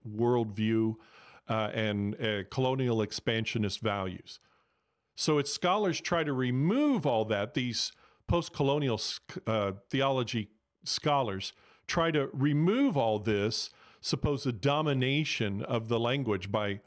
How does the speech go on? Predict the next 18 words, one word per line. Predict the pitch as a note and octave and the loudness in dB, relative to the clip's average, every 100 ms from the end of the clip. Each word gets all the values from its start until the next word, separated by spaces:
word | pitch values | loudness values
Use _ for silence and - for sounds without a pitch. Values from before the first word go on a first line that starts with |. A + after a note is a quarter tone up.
| - | -12
white | A2+ A2 C3 C3 | -2 0 0 0
Western | A2+ A#2+ - A#2 | 0 0 0 0
Europeans | A2 G2 - D3+ D3 G#2+ G#2 A2 | 2 0 -2 -2 0 0 0 -2
as | G2+ - | -2 -2
far | B2+ A#2 | 0 0
back | A2 G#2 | -2 -2
as | G2+ | -4
the | G2+ | -4
colonial | - C3+ D3 C#3 F#2+ F#2 | -2 0 0 0 -2 -4
times, | G#2 F#2 G2 G#2+ - - - - | -4 -4 -4 -6 -12 -20 -14 -4
and | C3+ B2 | -2 0
then | A#2+ | 0
try | A#2 C#3+ C#3 | 0 0 0
to | C3 - A#2+ G#2+ - _ _ | -2 -2 0 0 -4 _ _
correct | - C#3 A#2 A#2 - - | -2 2 2 2 -2 -4
it | F#2 - - _ | -4 -6 -20 _
for | - A2+ | -6 -2
today, | G#2+ A2 A2 F2+ | -2 0 0 -2